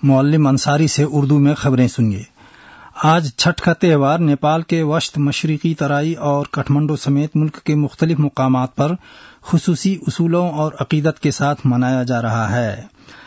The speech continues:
چھٹ کا تہوار چھٹھی مائی اور سورج کی پوجا کر کے انتہائی عقیدت کے ساتھ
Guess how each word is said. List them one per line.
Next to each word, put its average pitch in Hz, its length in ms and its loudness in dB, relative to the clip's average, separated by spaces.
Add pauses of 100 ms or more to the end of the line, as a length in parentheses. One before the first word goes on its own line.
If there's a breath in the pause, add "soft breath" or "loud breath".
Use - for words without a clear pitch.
چھٹ - 180 0
کا 185 120 2
تہوار 160 420 2
چھٹھی 151 360 -2
مائی 147 280 0
اور 147 240 -2
سورج 160 380 -2
کی 139 120 -2
پوجا 131 300 -2
کر 143 180 -4
کے 165 260 -2
انتہائی 143 520 0
عقیدت 127 380 -2
کے 127 100 -2
ساتھ 127 340 -4